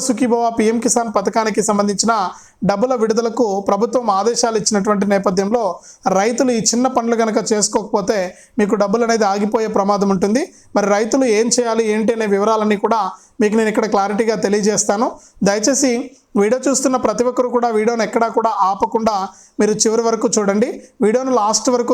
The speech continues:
చూడటమే కాకుండా వీడియో కింద మనకు ఈ విధంగా లైక్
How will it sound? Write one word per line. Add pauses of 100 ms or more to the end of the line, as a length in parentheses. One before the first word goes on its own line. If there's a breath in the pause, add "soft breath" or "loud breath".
(100)
చూడటమే
కాకుండా (100)
వీడియో
కింద
మనకు (500 soft breath)
ఈ
విధంగా (100)
లైక్